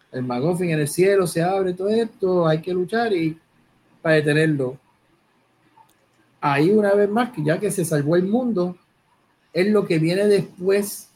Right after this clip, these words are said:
lo que yo encontré interesante. Y fíjate, quiero, quiero hablar sobre ello. Sé que es, no me, no me atrevo a decir que es un spoiler, porque ya de por sí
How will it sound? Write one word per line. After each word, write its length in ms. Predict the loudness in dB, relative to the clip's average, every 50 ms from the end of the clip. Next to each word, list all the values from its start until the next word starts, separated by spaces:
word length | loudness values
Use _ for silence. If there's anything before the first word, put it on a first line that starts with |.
| _ _ -12
lo 460 | -8 -4 -2 0 0 2 0 0 0
que 160 | 0 -2 -2
yo 100 | -2 -2
encontré 760 | -4 -4 -4 -4 -4 -4 -4 -2 -2 0 0 0 -2 -4 -6 -10 _ _ _ _ _ -20 _ _ _ _ _ _ _ -20 -20 _ _ _ _ -20 -10 -4
interesante. 1120 | -2 0 0 0 -2 0 0 0 0 0 -2 -2 -2 -2 -2 -4 -6 -8 -10 -10 -10 -10 -14 -18 _ _ _ _ -20 -20 _ _ _ _ -2
Y 580 | 0 2 2 2 2 0 0 -2 -4 -4 -6 -8 _ _ _ _ _ _ _
fíjate, 280 | 0 0 0 0 -2 0
quiero, 280 | 0 0 0 0 -2 -4 -2
quiero 160 | 2 2 4
hablar 160 | 4 2 2 0
sobre 320 | 2 0 2 2 2 2
ello. 180 | 0 0 0 -2
Sé 240 | -2 -4 -4 -2
que 340 | 0 2 2 2 2 0 -4 -10 _ _ _ _ _ _ _ _ _
es, 340 | -2 0 2 2 0 -2 -4 -14 _ _ _ _ _ _ _ _ -8
no 200 | -4 -2 -2 0
me, 180 | 0 -2 -2 -4 -6
no 300 | -6 -4 -4 -2 -2 0
me 100 | 0 0
atrevo 220 | 2 2 2 2
a 20 | 2
decir 160 | 2 0 0
que 80 | 0
es 60 | 0 0
un 120 | 0 -2
spoiler, 400 | -4 -2 -2 0 2 2 0 0
porque 300 | -2 -4 -6 -4 -2 -2
ya 100 | 0 0
de 100 | 0 -2
por 180 | -2 -4 -6 -4
sí 380 | -2 0 0 2 2 0 -2